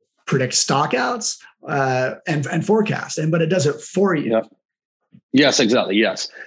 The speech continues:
Speaker 2: So, uh, if you think about, uh, the way that retail has been evolving, uh, when retail goes online, everything goes digital. Sales go digital, advertising goes digital, the customer goes digital, customer relationship goes digital,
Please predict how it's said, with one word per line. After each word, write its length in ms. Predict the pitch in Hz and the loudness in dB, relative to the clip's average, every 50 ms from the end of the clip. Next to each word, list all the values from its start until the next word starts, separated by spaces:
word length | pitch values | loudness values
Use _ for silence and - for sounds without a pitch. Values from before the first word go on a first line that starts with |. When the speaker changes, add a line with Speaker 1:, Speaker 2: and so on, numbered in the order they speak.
| - _ - | -10 _ 2
Speaker 2:
So, 260 | - 185 175 165 160 | 4 6 6 6 6
uh, 220 | 151 151 147 147 - | 4 4 4 2 2
if 100 | 151 135 | 0 0
you 80 | 196 | 0
think 180 | 190 - 262 285 | 2 2 2 2
about, 340 | 233 208 190 151 113 - - - | 2 2 2 0 0 -4 -6 -2
uh, 160 | 135 123 113 - | -2 -2 -2 -2
the 160 | 107 110 127 | 0 0 2
way 240 | 120 120 127 139 139 | 4 4 4 4 4
that 180 | 123 131 110 | 2 2 0
retail 640 | 110 113 104 - - 135 120 120 113 107 101 95 - _ - 123 | 0 -2 -2 -2 0 0 2 2 2 2 0 -2 -6 _ -2 -2
has 160 | 113 107 - | -2 0 0
been 160 | 127 117 110 | 0 0 0
evolving, 680 | 101 92 104 107 104 104 101 95 101 95 92 92 - - | 0 0 2 2 4 2 2 2 0 -2 -2 -4 -4 -2
uh, 380 | 110 104 101 98 98 95 90 87 - _ _ _ _ - _ _ | 0 2 4 4 4 2 0 -2 -4 _ _ _ _ -20 _ _
when 220 | - 113 147 147 139 | 0 2 4 4 4
retail 320 | 131 127 - 175 160 147 | 4 4 4 4 4 4
goes 240 | 123 139 127 127 113 | 4 4 2 2 0
online, 440 | 131 120 113 113 113 110 107 101 95 - | 0 0 0 2 2 2 0 0 0 0
everything 400 | 139 123 110 120 117 123 117 107 | -2 0 0 0 0 0 0 0
goes 240 | 107 101 95 92 | 0 0 0 0
digital. 380 | 95 113 101 98 92 85 87 87 - | 0 0 0 0 -2 -2 -4 -6 -4
Sales 320 | - - 139 131 120 101 | 0 2 4 4 4 4
go 140 | 110 107 101 | 2 2 2
digital, 400 | 92 110 98 107 104 101 98 95 | 2 2 2 2 2 2 2 2
advertising 520 | 95 87 92 87 - 113 107 95 104 101 | 0 0 -2 -2 0 0 2 2 0 0
goes 180 | 98 98 98 - | 0 0 0 0
digital, 520 | 107 98 92 98 98 98 95 95 92 90 | 0 0 0 2 2 2 2 2 2 0
the 120 | 90 92 - | 0 -2 -4
customer 400 | - - 185 165 - - 107 92 | -2 0 0 0 2 2 2 0
goes 220 | 87 92 90 - | 0 -2 -4 -4
digital, 340 | - 98 87 95 90 90 87 | -2 -4 -2 -2 -2 -4 -2
customer 300 | - 113 104 - 107 101 | -2 -2 0 0 2 2
relationship 640 | 101 117 135 - - 107 98 - - - 110 95 - | 2 4 4 2 2 0 0 -2 0 0 0 0 0
goes 180 | - 95 101 - | 0 -2 0 0
digital, 400 | - 98 90 107 92 90 92 | 0 -2 0 0 -2 -2 -4